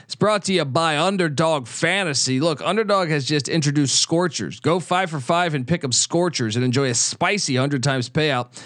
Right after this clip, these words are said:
And for a limited time, Underdog's extended their first deposit bonus up to five hundred dollars.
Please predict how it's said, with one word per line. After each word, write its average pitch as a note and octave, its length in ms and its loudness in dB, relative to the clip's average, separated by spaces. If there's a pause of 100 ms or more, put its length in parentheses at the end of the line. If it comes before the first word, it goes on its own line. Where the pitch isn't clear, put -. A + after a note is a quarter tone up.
(240)
And F3 280 2
for C3+ 140 -4
a C#3+ 60 2
limited D#3 320 0
time, D3+ 260 0
Underdog's C#3 380 0
extended C#3+ 320 0
their C3 100 0
first C#3 220 -2
deposit C3 380 0
bonus C#3 380 0
up C3 120 -2
to A#2+ 80 -4
five B2 260 -2
hundred A2 300 -2
dollars. F#3+ 480 0